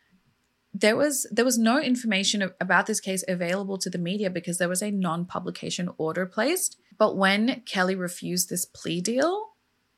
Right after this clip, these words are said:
it was like, "All right, dismissed, publicize." In February two thousand and six, the coroner concludes that baby Tegan is most likely dead, and this case is now referred to the homicide squad,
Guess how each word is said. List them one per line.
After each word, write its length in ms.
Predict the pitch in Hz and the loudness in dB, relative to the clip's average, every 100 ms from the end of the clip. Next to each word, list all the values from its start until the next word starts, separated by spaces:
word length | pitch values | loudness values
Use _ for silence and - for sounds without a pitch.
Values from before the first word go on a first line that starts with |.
| _ _ _ _ _ _ _ - | _ _ _ _ _ _ _ -2
it 100 | 175 | 0
was 160 | 160 | 0
like, 240 | - 139 - _ | 0 0 -2 _
"All 120 | 185 | 2
right, 340 | 220 226 - 196 | 2 2 -2 -6
dismissed, 720 | 208 180 214 226 214 - - _ _ _ _ | -4 -2 0 0 -2 -4 -8 _ _ _ _
publicize." 720 | 160 185 165 - - - - - - | -2 0 -2 0 0 0 -2 -2 -4
In 320 | 196 190 190 - | -2 0 -2 0
February 300 | 185 196 202 | 0 0 0
two 120 | 220 | 0
thousand 260 | 202 190 | 0 0
and 120 | 196 185 | -2 0
six, 280 | - 175 | -2 -4
the 120 | - 175 | -6 -8
coroner 600 | - 170 170 170 170 170 _ _ _ _ | -4 -4 -2 -4 -6 -10 _ _ _ _
concludes 520 | - 180 175 170 175 | -4 -2 0 -2 -2
that 340 | 165 165 - | 0 -2 -2
baby 300 | - 170 202 | -4 -2 -2
Tegan 380 | 226 190 185 180 | -2 -2 -2 -2
is 140 | 175 180 | -4 -4
most 320 | 175 240 - | -2 -2 -2
likely 560 | 196 185 190 190 190 185 _ _ _ _ _ 180 | -4 -4 -6 -4 -6 -10 _ _ _ _ _ 0
dead, 460 | 175 160 185 277 - _ _ _ _ _ | 2 4 2 -2 -6 _ _ _ _ _
and 140 | - 180 | -2 0
this 160 | 180 | 0
case 240 | - 180 190 | 0 0 0
is 100 | 190 | 2
now 140 | 165 | 2
referred 340 | 165 - 165 151 | 0 0 0 0
to 60 | |
the 80 | 175 | -6
homicide 480 | 180 170 160 - 190 | -6 -4 0 0 -2
squad, 340 | - 208 277 | -2 0 0